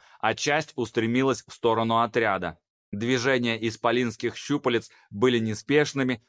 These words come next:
но точными. «Не отступать! Стоять на месте!» зажёгся ещё один знак. Лилана наклонила голову вперёд и убрала со своей шеи волосы. В стробоскопическом свете бездны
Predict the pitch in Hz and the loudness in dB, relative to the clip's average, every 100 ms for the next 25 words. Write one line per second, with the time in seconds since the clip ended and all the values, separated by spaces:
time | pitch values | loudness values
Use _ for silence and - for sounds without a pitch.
0 | - 107 127 - 120 101 - 98 92 78 | -4 -2 0 4 2 2 -2 -8 -8 -12
1 | _ _ _ _ - 156 254 269 - 302 | _ _ _ _ -4 2 2 2 2 6
2 | 311 294 240 - _ _ - 190 240 269 | 8 8 4 -2 _ _ -2 2 6 4
3 | 262 233 277 302 294 220 - 226 185 117 | 2 2 2 4 4 2 2 4 4 0
4 | _ - 98 117 127 123 147 - 143 135 | _ -12 -2 2 2 4 0 2 0 0
5 | 131 - 131 113 107 104 95 107 95 - | -2 2 4 4 0 -4 -2 0 0 -6
6 | _ _ _ _ - 127 143 139 127 120 | _ _ _ _ 0 4 4 4 2 -2
7 | 123 127 135 131 123 120 127 117 113 107 | 2 2 2 0 0 4 4 4 2 0
8 | 120 120 147 147 _ _ 123 131 120 120 | 2 4 4 2 _ _ 2 2 4 4
9 | 123 131 120 104 110 110 107 - 120 113 | 4 2 0 -4 2 2 2 2 2 2
10 | 113 113 101 92 90 85 _ _ _ _ | 4 4 4 -2 -8 -14 _ _ _ _
11 | - - 127 120 123 131 110 143 123 117 | -20 0 0 2 0 0 0 -2 -4 -6
12 | - 113 - 120 120 113 98 135 135 117 | -4 -4 0 0 0 -2 0 2 2 -2
13 | 113 | -6